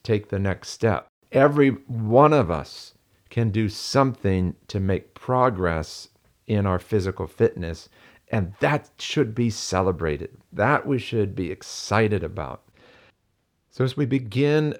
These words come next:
talking more about physical fitness, I just want to share with you, um, a story of a friend of mine, Scott, who recently started training for a triathlon. And, um, Scott,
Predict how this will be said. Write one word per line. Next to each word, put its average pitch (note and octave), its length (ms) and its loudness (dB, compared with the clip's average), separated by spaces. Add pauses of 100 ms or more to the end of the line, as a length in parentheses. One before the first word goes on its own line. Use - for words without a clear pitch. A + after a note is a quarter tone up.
talking A#2 540 -2
more F#2+ 240 0
about F2+ 400 -2
physical G2+ 400 -4
fitness, F2+ 420 -4
I G#2+ 60 -2
just C3 220 -4
want A2 140 0
to E2 40 -4
share F#2+ 320 -2
with F#2 160 -2
you, F2+ 460 -4
um, D#2 500 -8 (300)
a - 40 -8
story G#2+ 380 0
of - 80 -4
a - 40 -8
friend A2+ 340 -2
of G2 80 0
mine, G2 480 -2
Scott, - 560 -6 (320)
who F#2+ 140 -6
recently G2 960 -4 (260)
started G2 840 0 (120)
training A2 480 -2
for F#2+ 120 -8
a F2+ 60 -8
triathlon. D#2+ 880 -6 (140)
And, E2 420 -6
um, E2 440 -6 (600)
Scott, - 520 -2